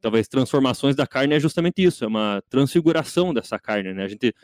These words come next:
passa do, do, do físico pra chegar num, num metafísico sempre, assim, é uma, a pira do Cronenberg é, é quase filosófica, assim, a do, a do Hooper, se ele chega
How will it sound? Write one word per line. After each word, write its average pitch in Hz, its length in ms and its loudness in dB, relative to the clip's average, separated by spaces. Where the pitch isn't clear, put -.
passa 165 420 0
do, 123 480 4
do, 110 300 2
do 117 120 0
físico 147 460 2
pra - 160 -2
chegar 139 320 0
num, 151 400 0
num 147 200 -2
metafísico 131 760 0
sempre, 95 340 -10
assim, - 200 -16
é 95 40 -6
uma, 101 220 -4
a 117 120 -8
pira 156 200 4
do 170 80 4
Cronenberg 147 600 2
é, 147 240 4
é 113 120 -2
quase 127 280 0
filosófica, 127 680 0
assim, - 180 -8
a 107 60 0
do, 113 200 0
a 117 120 2
do 123 100 4
Hooper, 139 400 4
se - 100 -4
ele 139 120 4
chega 143 440 0